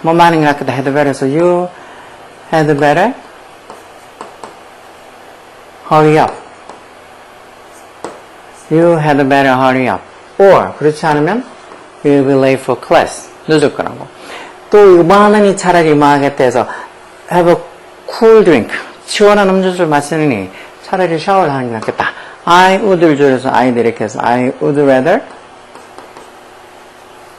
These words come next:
차라, take a shower. Take a shower.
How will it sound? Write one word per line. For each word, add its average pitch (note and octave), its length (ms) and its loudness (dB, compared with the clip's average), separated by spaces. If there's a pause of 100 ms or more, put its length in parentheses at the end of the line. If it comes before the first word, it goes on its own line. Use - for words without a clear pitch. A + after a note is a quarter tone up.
(880)
차라, G3 440 2 (160)
take G3+ 220 -4
a F#3+ 80 0
shower. F#3+ 380 0 (2500)
Take E3 300 -4
a - 0 -
shower. D#3+ 380 -4